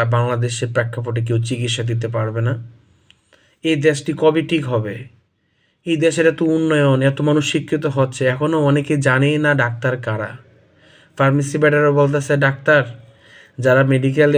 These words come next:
অফিস, অফিসারের অ্যাসিস্ট্যান্ট, তাদেরকেও আমরা বলতেছি ডাক্তার, যারা সেকমু, ওয়ার্ড বয়, সবাই ডাক্তার। শুধুমাত্র নার্সরা মনে হয় বাকি রয়েছে নিজেকে ডাক্তার হিসেবে উপস্থাপন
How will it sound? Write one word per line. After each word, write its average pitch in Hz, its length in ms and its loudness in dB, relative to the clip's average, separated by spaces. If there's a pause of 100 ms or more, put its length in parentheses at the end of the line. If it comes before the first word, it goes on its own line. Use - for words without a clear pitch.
(140)
অফিস, 135 220 -4
অফিসারের 143 560 0
অ্যাসিস্ট্যান্ট, 131 540 -2 (140)
তাদেরকেও 143 400 2
আমরা 151 200 2
বলতেছি 151 420 -4
ডাক্তার, 143 440 0 (800)
যারা 127 200 2
সেকমু, 147 520 2 (140)
ওয়ার্ড 139 280 4
বয়, 143 180 2
সবাই 151 340 4 (100)
ডাক্তার। 113 320 -6 (880)
শুধুমাত্র 196 640 2 (180)
নার্সরা 143 560 2
মনে 165 220 0
হয় 143 280 0
বাকি 123 240 -2
রয়েছে 123 400 0 (100)
নিজেকে 127 460 -4
ডাক্তার 120 420 -2
হিসেবে 127 360 -2
উপস্থাপন 113 480 -6